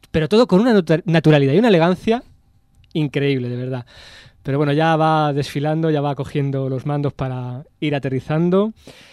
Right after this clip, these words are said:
Voy a saludar yo, estaba previsto que saludara a Pablo, que le encanta, y además hoy tenemos una lista grande de saludos.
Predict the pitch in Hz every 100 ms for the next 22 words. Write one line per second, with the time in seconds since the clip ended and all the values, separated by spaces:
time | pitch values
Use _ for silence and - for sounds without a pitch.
0 | - _ _ _ 143 160 165 160 156 151
1 | 160 196 196 147 139 143 135 135 127 131
2 | 135 131 139 151 147 127 123 151 156 185
3 | 180 131 139 147 143 143 135 139 131 131
4 | 151 - 135 131 147 143 131 - 127 156
5 | 175 190 - - -